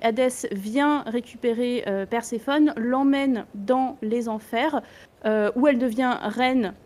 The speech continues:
des enfers. Et, euh,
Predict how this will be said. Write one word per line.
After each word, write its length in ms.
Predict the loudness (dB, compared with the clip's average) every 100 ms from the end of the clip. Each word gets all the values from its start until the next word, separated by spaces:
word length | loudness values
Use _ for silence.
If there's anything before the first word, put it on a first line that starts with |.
| -10
des 240 | -4 -4
enfers. 460 | -4 -2 -2 -2 -4 -20 -20 -20 -2
Et, 280 | 2 4 2 4
euh, 800 | 4 4 2 2 0 0 -2